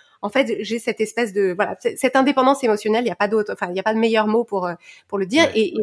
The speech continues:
Speaker 1: et, et ça, c'est, et ça, c'est une source de, de, de liberté et d'apaisement au, au quotidien qui, qui est énorme.
Speaker 2: Clairement, je te rejoins à fond et, euh, et je serais curieux de savoir du coup si t'as des, des souvenirs précis de,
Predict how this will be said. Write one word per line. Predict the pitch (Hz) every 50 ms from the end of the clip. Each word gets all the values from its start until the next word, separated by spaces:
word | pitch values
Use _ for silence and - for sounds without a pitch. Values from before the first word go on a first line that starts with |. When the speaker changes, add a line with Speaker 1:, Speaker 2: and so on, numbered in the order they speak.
| - -
Speaker 1:
et, | - -
et | 226
ça, | 208 - 277
c'est, | 269 - 240
et | 220 - 208 202
ça, | - 254 247
c'est | - 247
une | 220 220
source | 220 - 208 202 - -
de, | 254 214 202 220 214 202 -
de, | 185 202 208 208 196 190 190
de | 180 170 208
liberté | 202 240 226 254 262 254 - - 285 277 254 233 214
et | 202
d'apaisement | 196 202 - 220 220 - 247 262 277 269 220
au, | 208 - -
au | - 214
quotidien | - 208 196 - 214 185 220 247 262
qui, | 262 - - 202 185 175 170 - - - - - _ _
qui | - -
est | 208 208
énorme. | 220 202 196 175 180 180 - _ _ _ _ _ _ _ _ _ _ _ _
Speaker 2:
Clairement, | - - 107 98 98 90 82
je | - - -
te | 107
rejoins | 95 101 95 101 104 101 98
à |
fond | 98 - 123 123 127 117
et, | 104 101 98
euh, | 95 95 95 95 92 92 92 95 _ _ _ _ _ _ _ _ _ _ _ _
et | 113
je | -
serais | - 110
curieux | 107 - 127 123 139
de | 139
savoir | 139 127 110 117 135 131
du | 117 107
coup | - 151
si | 143 - 110 107
t'as | 107 98
des, | 95 101 98 95 95
des | 101 104 101
souvenirs | - - - 113 107 110 110 113 120 120 123 120 - - - - - - - - - - _ _ _ _ _ -
précis | - - 131 117 - - - 151 156
de, | 127 117 113